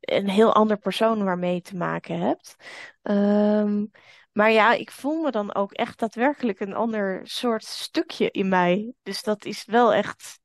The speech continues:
ehm, zoals ik hier met jou zit, gewoon op dit niveau,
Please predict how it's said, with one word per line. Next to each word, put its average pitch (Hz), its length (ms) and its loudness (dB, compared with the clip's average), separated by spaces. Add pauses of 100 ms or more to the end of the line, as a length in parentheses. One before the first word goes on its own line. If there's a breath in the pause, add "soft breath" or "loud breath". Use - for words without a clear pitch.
(760)
ehm, 190 640 -6 (480 soft breath)
zoals 220 200 -4
ik 220 60 -12
hier 247 160 6
met 220 120 0
jou 240 220 6
zit, 220 260 -2
gewoon 202 420 2 (320 loud breath)
op - 140 -20
dit - 180 -10
niveau, 185 440 0